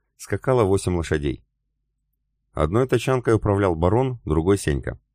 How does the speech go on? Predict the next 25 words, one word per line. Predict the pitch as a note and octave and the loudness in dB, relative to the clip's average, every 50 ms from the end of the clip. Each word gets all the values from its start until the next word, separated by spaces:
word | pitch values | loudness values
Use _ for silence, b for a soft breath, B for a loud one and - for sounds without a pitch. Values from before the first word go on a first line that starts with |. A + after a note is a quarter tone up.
| _ _ _ _ _ _ - | _ _ _ _ _ _ -10
Я | - C#2 D2 D#2+ | -6 -2 0 0
ехал | - F#3+ - - G#2 E2+ | 2 0 0 0 -2 -2
вместе | D#2 E2 E2+ E2 - - | -2 -2 -4 -4 -6 -8
с | - - | -8 -6
ним. | - C2+ B1 A#1+ _ _ _ _ _ _ _ _ _ _ _ | -6 -8 -8 -8 _ _ _ _ _ _ _ _ _ _ _
Пытался | - G#2 G2+ - C#3 C#3+ C3 - C3 B2+ - - | -2 -2 0 2 2 2 2 2 0 0 2 2
за | G2+ G#2+ G#2 | 2 2 2
дорогу | G2 A#2 B2 C3+ B2+ A#2 A2 | 4 2 2 2 2 2 2
паренька | F#2 A2 G#2 G#2 G#2 G2 - G#2+ G#2 | 2 2 2 2 2 0 0 0 0
разговорить, | G#2 G2+ G2 G#2+ G#2+ A2 G#2+ F#2+ C#2+ - - _ _ _ _ _ _ | 0 0 0 2 2 2 2 2 0 -2 -6 _ _ _ _ _ _
но | - D2+ E2 | -4 -4 -2
тот | - F#2+ F2+ F#2 | 0 0 -2 -2
отвечал | E2+ D#2+ F2 E2 - - E2+ D#2 | -2 -6 -6 -6 -2 -2 -2 -2
скупо, | - - - A2+ A2 - G#2 F#2 | -2 -4 -4 -4 -2 -2 -2 -2
короткими | - - - C#2+ D2 C#2 - - D2 | -4 -4 -4 -4 -4 -4 -4 -6 -6
фразами, | C2+ - - G2+ G2 F#2 F#2+ F#2 F2+ E2 - _ _ _ _ _ _ _ _ | -4 -2 -2 -2 0 0 -2 -2 -2 -4 -6 _ _ _ _ _ _ _ _
но | - A2 C3 D#3 | -4 0 0 0
и | D#3 | 0
той | - - A#2 G2 | 2 2 2 2
информации, | F2 - - F#2 G2+ A#2+ C#3+ D#3 - - - F2+ D#2+ | 2 0 -2 -2 -2 -2 -4 -4 -4 -2 -2 -2 -2
что | D#2 - - F#2 | -2 -2 -2 -2
я | F2 E2+ | 0 0
из | E2+ E2 D#2 | 0 0 -2
него | E2+ F2 F2 F2 E2+ | -2 -2 -2 -2 0
выжал, | F#2+ B2 A#2+ A2+ A2+ G#2+ G#2 | 0 0 0 0 0 -2 -2